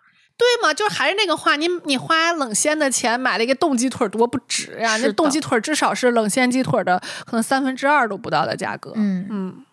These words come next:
Speaker 2: 如果是冻肉的话，我们建议猪肉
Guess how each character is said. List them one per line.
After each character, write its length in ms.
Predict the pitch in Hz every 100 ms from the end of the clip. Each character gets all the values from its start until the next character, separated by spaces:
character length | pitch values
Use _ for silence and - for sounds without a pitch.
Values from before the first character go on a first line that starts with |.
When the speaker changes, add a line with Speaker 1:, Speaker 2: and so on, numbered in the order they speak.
| _
Speaker 2:
如 140 | 240 277
果 260 | 247 208
是 300 | 214 - 226
冻 260 | 208 330 233
肉 160 | 240 202
的 100 | 190
话， 380 | 214 190 165
我 160 | 165 196
们 160 | 185 214
建 240 | 262 233
议 100 | 208
猪 300 | 190 277 277
肉 440 | 277 208 165 151